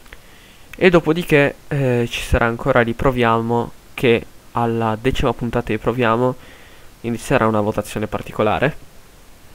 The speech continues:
e andranno a s-, stagioni, diciamo, le puntate di Proviamo. I miei video saranno un po' più montati, almeno spero di poterli montare un po' di più, se non riesco a montarli perché non ho tempo, e tenterò con, eh, pub-, video giornalieri.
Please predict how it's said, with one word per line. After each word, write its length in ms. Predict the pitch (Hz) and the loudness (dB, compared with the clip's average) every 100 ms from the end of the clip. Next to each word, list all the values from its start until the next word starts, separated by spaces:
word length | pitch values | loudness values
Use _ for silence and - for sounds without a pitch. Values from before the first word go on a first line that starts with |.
| - | -8
e 80 | 131 | 0
andranno 580 | 120 120 120 117 113 110 | 2 4 2 2 2 -2
a 60 | |
s-, 140 | 117 - | -4 -12
stagioni, 500 | - 127 110 104 95 | -4 -2 -2 -4 -6
diciamo, 260 | 101 113 107 | -6 -6 -6
le 80 | |
puntate 320 | 110 113 113 - | -6 -4 -4 -6
di 40 | |
Proviamo. 460 | 107 117 110 - - - - - - - - - - - - | -6 -6 -4 -6 -8 -14 -20 -20 -20 -20 -20 -20 -20 -20 -4
I 100 | 143 | 2
miei 160 | 160 160 | 6 6
video 300 | 185 165 156 | 6 6 4
saranno 400 | - 143 143 135 | 6 6 6 2
un 80 | |
po' 100 | 127 | 0
più 160 | 139 139 | 0 2
montati, 680 | 127 127 131 123 113 147 180 - - | 0 0 4 4 4 -2 -4 -6 -8
almeno 340 | - 117 117 117 | -6 -2 -2 -2
spero 500 | - - 131 127 120 | -6 2 4 6 4
di 180 | 120 | 0
poterli 420 | 110 - - 120 107 | -6 -8 -6 -6 -4
montare 300 | 113 113 127 | -6 -6 -4
un 60 | |
po' 80 | 127 | -2
di 80 | 156 | 0
più, 160 | - | 0
se 140 | 165 139 | 0 0
non 100 | 117 | -2
riesco 240 | 113 - | -4 -4
a 40 | 117 | -4
montarli 320 | 113 - 104 | -4 -4 -6
perché 260 | 127 - | -8 -8
non 200 | 117 113 | -6 -4
ho 60 | 123 | -2
tempo, 420 | - 127 131 160 - - - - | 0 0 0 -6 -6 -18 -20 -10
e 80 | - | -2
tenterò 440 | 165 175 180 170 165 | 2 2 6 6 6
con, 260 | 156 147 | 2 0
eh, 160 | 143 143 | 2 0
pub-, 360 | 143 147 139 135 - | -2 -6 -6 -12 -18
video 280 | - 135 135 | -8 0 0
giornalieri. 640 | 120 117 120 113 104 - | 2 0 0 0 0 -4